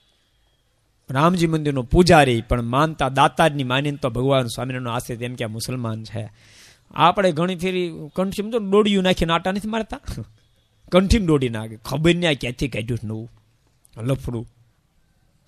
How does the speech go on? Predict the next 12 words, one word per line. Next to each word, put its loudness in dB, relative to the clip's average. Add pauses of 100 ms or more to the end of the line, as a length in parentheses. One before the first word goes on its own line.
(1300)
કંઠીમાં -2
ડોડી, 2 (600)
યાદ 0
રાખજો, -8 (1040)
હનુમાનજી 2
છે 0
ને, -12 (1040)
એ -2
ભગવાનના 0
દાસના 2
દાસ -6
છે, -20